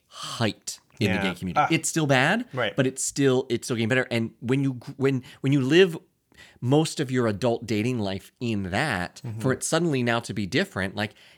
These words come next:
Speaker 1: I agree with Will. Like, sometimes it's a little like, I'm like,
Speaker 2: Ooh.
Speaker 1: "Oh, well, I've already formed into this.
Speaker 2: Mm-hmm.
Speaker 1: And now all of,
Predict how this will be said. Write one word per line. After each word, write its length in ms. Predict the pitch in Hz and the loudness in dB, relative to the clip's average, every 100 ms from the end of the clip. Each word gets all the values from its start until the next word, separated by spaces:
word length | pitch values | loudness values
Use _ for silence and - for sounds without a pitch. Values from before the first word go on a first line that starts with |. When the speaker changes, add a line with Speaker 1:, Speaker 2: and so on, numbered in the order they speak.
| _ _ _ - | _ _ _ -6
Speaker 1:
I 120 | 110 | -2
agree 320 | 139 139 135 151 | -2 -2 0 0
with 180 | 139 | 0
Will. 240 | 104 131 175 | 2 2 4
Like, 160 | 104 | 0
sometimes 400 | - 123 120 143 | -4 -4 -2 -4
it's 120 | 127 123 | -4 -6
a 40 | |
little 240 | 110 110 | -4 -2
like, 240 | 104 95 95 | -2 -2 -4
I'm 80 | 92 | -6
like, 160 | 90 - - | -6 -8 -4
Speaker 2:
Ooh. 220 | 139 104 | -4 -2
Speaker 1:
"Oh, 160 | - 196 | 0 2
well, 400 | 139 104 104 101 _ _ _ | 2 0 -2 -4 _ _ _
I've 220 | 107 156 | 0 0
already 440 | 180 147 113 104 95 _ _ _ - | 0 0 0 -4 -10 _ _ _ -8
formed 500 | 143 147 104 87 90 | -2 -2 -2 -4 -6
into 340 | 98 95 95 | -6 -8 -8
this. 560 | 82 98 98 - - 117 | -6 -4 -4 -6 -10 -10
Speaker 2:
Mm-hmm. 100 | 113 98 - | -10 -12 -12
Speaker 1:
And 120 | - 101 | -6 -2
now 140 | 98 | 0
all 260 | 104 139 123 | 2 2 0
of, 160 | 107 | -4